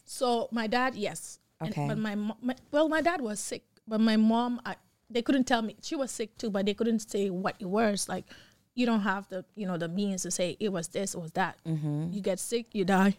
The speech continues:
Speaker 1: they bury you the same day or the next day. So it's not like here you do autopsy and stuff like that. But the, from what the symptoms I've been told, I think it was cancer.
Speaker 2: Mm.
Speaker 1: That's what I, that I think.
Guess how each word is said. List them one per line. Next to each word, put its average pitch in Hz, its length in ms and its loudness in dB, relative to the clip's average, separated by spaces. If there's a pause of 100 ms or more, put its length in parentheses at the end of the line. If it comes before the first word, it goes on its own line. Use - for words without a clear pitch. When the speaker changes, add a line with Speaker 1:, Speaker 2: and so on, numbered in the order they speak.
Speaker 1:
they 185 100 -2
bury 185 240 8
you 185 60 6
the 185 100 0
same 196 260 0
day 185 180 2
or 175 60 -2
the 170 80 -6
next 175 280 -6
day. - 120 -10
So - 120 -6
it's 202 120 -6
not 220 220 -2
like 170 380 -4
here 180 280 -6
you 165 80 -2
do 175 140 -4
autopsy 180 500 -2
and 180 80 -4
stuff 180 240 -10
like 160 180 -10
that. 175 220 -6 (520)
But 247 320 6
the, 165 160 -8 (140)
from 220 380 0
what 220 200 -4
the 220 80 -6
symptoms 247 520 -4
I've 233 140 -2
been 233 160 0
told, 240 220 2
I 202 80 2
think 196 260 -2
it 196 60 0
was 202 220 -2
cancer. - 380 -12 (340)
Speaker 2:
Mm. 147 420 0
Speaker 1:
That's - 240 -4
what 190 100 -4
I, 170 140 -4 (140)
that - 100 -6
I 160 120 -2 (140)
think. - 260 -14